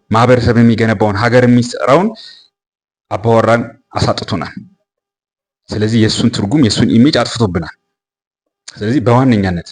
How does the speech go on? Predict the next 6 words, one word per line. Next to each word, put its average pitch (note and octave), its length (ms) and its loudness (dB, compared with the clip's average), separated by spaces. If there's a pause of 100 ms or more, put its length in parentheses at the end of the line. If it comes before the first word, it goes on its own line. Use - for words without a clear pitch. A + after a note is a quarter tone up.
(160)
በዋነኛነት፣ A2 680 0
በቀዳሚነት፣ A#2+ 720 0 (680)
በቀዳሚነት D3 640 0
የኔና A#2 380 2 (100)
ያንተ A2 300 0 (120)
የወንዶቹ G#2+ 580 0